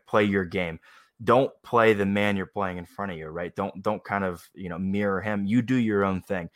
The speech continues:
And so I think he's got, he's got a lot of hype to him. He's probably already, you know, penciled in as a first round pick,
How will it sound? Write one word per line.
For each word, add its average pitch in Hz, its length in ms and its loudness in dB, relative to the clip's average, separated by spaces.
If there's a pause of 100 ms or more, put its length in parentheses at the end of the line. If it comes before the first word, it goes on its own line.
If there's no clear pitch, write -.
(240)
And 101 100 -2
so 117 120 2
I 104 80 4
think 117 200 -2
he's 160 320 -2
got, 120 320 2 (120)
he's 120 300 0
got 139 120 6
a 131 60 4
lot 123 180 6
of 101 80 2
hype 101 200 0
to 107 60 -4
him. 104 60 0
He's 104 140 -2
probably 107 480 -2
already, 107 480 2 (100)
you 87 140 -12
know, 85 180 -8
penciled 98 340 -6
in 101 60 -2
as 92 160 -4
a 87 60 -14
first - 280 -6
round 92 200 -4
pick, 92 180 -2